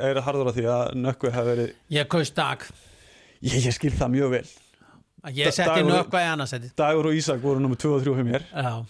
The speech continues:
Speaker 1: Þannig að ég, ég skil þetta allt saman og, og hérna, ég var alveg ofboðslega hrifinn af því sem Nökkvi gerði fyrir Káa-liðið og, og hérna, mér fannst hann verðskulda það að vera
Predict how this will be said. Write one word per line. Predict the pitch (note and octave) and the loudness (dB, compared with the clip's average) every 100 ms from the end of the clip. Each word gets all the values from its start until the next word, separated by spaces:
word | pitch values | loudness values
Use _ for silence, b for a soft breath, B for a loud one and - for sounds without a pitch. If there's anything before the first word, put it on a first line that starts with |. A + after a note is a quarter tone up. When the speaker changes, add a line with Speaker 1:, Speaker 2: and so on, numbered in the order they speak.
| - | -10
Speaker 1:
Þannig | B2+ B2+ C3 | -4 0 2
að | C3 B2+ B2+ B2+ | 2 2 2 0
ég, | C3 | 0
ég | C3 | -4
skil | - D#3+ G#3+ | -2 0 0
þetta | E3+ | -2
allt | - | -2
saman | A#2 C3+ F3 | -2 -2 -2
og, | B2+ B2 A#2+ | -2 -4 -4
og | - A#2+ | -6 -4
hérna, | A#2+ A#2+ A#2+ - - b b b b b _ _ - - | -2 0 -2 -4 -10 b b b b b _ _ -20 -6
ég | B2 B2+ E3 F3 B2+ B2 G#2+ - C3 - | 0 0 0 -4 -8 -14 -18 -16 -16 -8
var | C#3 D3+ - | -2 -2 -2
alveg | D3 D3+ | -4 -2
ofboðslega | D#3 D#3 C#3 C#3 | -4 -2 -2 0
hrifinn | C3+ B2 | -2 -2
af | B2 | -2
því | A#2+ | -2
sem | A#2+ | -2
Nökkvi | B2+ C3+ | -2 0
gerði | B2+ B2+ | 0 0
fyrir | A#2 A2+ | -2 -2
Káa-liðið | C3+ A#2+ G#2+ C3 C#3+ | -2 -2 -4 -6 -8
og, | G1+ G1+ - - | -10 -12 -14 -14
og | A2+ | -12
hérna, | A2 A#2 A2 A2+ - | -10 -8 -6 -6 -4
mér | A2+ A2 | -4 -4
fannst | A#2 - | -4 -2
hann | A#2+ | -2
verðskulda | A2+ A2+ A#2 A2 A#2 | -2 -2 -4 -4 -2
það | A2 | 0
að | A2 | 0
vera | A2 | -2